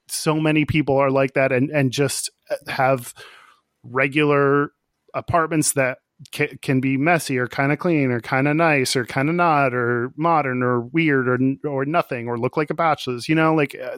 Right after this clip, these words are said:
that, that part is, is totally fine. And you don't have to think that that is one of those things that has a potential to give people the, uh,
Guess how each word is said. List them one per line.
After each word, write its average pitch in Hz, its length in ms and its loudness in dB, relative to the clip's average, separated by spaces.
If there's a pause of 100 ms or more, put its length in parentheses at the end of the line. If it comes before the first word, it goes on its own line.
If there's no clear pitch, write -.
that, 139 260 -2 (480)
that 143 180 -2
part 147 220 0
is, 127 180 -4 (380)
is 120 140 -8
totally 135 240 0
fine. 131 240 -2
And 123 100 0
you 127 80 0
don't 127 160 -2
have 139 180 -2
to 120 260 0 (640)
think 139 160 -6
that 160 220 0 (100)
that 170 160 0
is 151 120 -2
one 147 160 0
of 165 60 -2
those 165 280 2 (180)
things 143 280 2
that 143 140 -4
has 143 240 -2
a 131 40 -4
potential 131 560 -2
to - 120 -2
give 117 380 -4
people 120 560 -2 (680)
the, 120 480 -2 (360)
uh, 123 100 -4